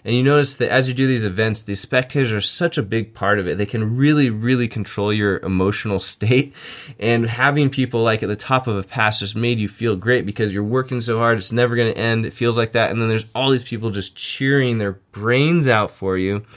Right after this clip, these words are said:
And you get this exhilaration feeling that goes along with, you know, just feeling better. And as I get to the top of this pass, then it starts to go back down. And I remember I was dropping into my aero bars, feeling good, cruising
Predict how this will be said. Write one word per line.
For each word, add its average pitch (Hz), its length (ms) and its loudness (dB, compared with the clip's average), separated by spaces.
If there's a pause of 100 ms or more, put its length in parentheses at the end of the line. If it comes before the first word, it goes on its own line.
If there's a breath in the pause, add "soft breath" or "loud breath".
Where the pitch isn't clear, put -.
(280 loud breath)
And 117 120 0
you 120 60 4
get 131 100 6
this 120 220 0
exhilaration 113 920 0
feeling 95 540 -6 (320 loud breath)
that 101 420 -2
goes 113 260 4
along 104 400 0
with, 98 400 -2
you 95 100 -6
know, 90 160 -2
just 90 220 -8
feeling 110 600 0 (120)
better. 107 400 -2 (580 soft breath)
And 107 80 0
as 131 100 6
I 139 60 4
get 147 140 0
to 131 60 -6
the 117 60 -4
top 123 320 -2
of 120 60 0
this 107 160 -2
pass, 107 560 -2 (280 loud breath)
then 110 120 0
it 117 60 -2
starts 95 340 -2
to 90 60 -10
go 92 180 -2
back 107 380 -2
down. 131 580 0 (680)
And 113 100 -4
I 117 40 0
remember 123 360 0
I 107 60 -2
was 104 80 -4
dropping 120 560 0
into 131 120 2
my 113 160 2
aero 110 300 2
bars, 98 320 0
feeling 123 340 0
good, 110 220 -2
cruising 110 640 -2